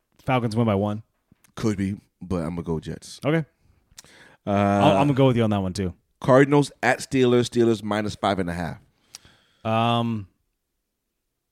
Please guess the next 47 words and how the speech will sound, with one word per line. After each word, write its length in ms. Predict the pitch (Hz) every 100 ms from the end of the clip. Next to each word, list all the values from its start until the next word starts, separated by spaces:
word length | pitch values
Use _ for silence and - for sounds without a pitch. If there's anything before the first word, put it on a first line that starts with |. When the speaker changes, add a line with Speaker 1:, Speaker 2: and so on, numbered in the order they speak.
| - _
Speaker 1:
I 100 | 127
don't 160 | 156 170
think 160 | 180
they 120 | 147 120
cover 480 | - 113 127 151 127
'cause 100 | 110
there's 160 | 101 -
history 300 | 98 110 104
there 180 | 104
for 100 | 101
some 220 | 104 110 110
reason. 280 | 107 113
I 100 | 113
just 200 | 101 98
see, 120 | - 107
like, 200 | 95 87
that 140 | 90
happening. 400 | 95 95 104 117 - _ _ _ _ _ -
But 140 | 104
I 40 | 104
think 160 | 104
that, 160 | 98 95
I 80 | 120
think 140 | 117 82
Steelers 320 | 90 80 78
win. 260 | 78 78 85 _ -
Speaker 2:
I 160 | 156
didn't 280 | 165 156 120
see 360 | - 113 110 107
the 260 | 95 101
Cardinals 420 | - 120 117 113
getting 160 | 98 104
their 100 | 98
ass 320 | 95 107 120
handed 240 | - 92 90
to 140 | 95
'em 100 | 95
by 100 | 98
the 120 | 104
Rams 340 | 107 175 151 80
last 240 | 95 87
week. 240 | 87 87 - - - - - - -
Speaker 1:
You 40 |
start 180 | 123 220
out 80 | 214
eight 120 | 202
nothing. 340 | 180 170 107